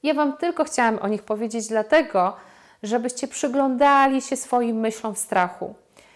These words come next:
Te myśli w strachu często galopują, czasami właśnie przybierają, e,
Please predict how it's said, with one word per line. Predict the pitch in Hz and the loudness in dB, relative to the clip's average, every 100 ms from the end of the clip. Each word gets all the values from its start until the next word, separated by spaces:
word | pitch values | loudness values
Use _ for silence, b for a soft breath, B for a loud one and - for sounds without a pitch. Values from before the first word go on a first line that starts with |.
| b b | b b
Te | 233 | -2
myśli | 233 294 339 - 226 226 240 | 2 2 0 -2 -6 -4 -6
w | |
strachu | - - 247 247 247 | -6 2 2 0 -6
często | 247 233 240 214 | -4 -4 -4 0
galopują, | 214 214 214 - 196 165 151 214 _ | 4 4 2 0 0 0 -6 -14 _
czasami | - 220 240 240 233 | -10 -6 -4 -4 -2
właśnie | 233 - 240 | -4 -6 -10
przybierają, | - 233 247 254 247 247 240 240 B B B B B B - | -8 -6 0 4 4 4 0 -2 B B B B B B -4
e, | 214 214 214 214 214 214 214 220 | 0 2 2 2 2 0 0 -4